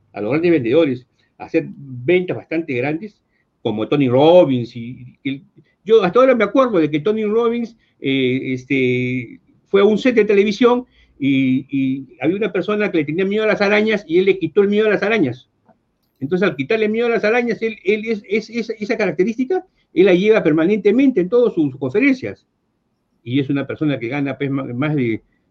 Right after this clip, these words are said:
no sé, cobra más de diez mil dólares por, por cada cliente, ¿no?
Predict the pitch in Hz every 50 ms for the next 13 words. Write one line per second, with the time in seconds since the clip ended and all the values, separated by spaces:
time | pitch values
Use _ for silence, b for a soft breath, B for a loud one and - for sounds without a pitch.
0 | _ _ _ - 123 127 139 123 - 175 143 - _ - 208 226 160 156 139 127
1 | 127 160 165 160 151 131 123 117 127 151 147 147 160 156 151 156 147 143 120 113
2 | 110 101 101 _ _ _ _ _ _ 104 98 - 151 156 139 - 127 123 139 156
3 | 147 - - 110 185 220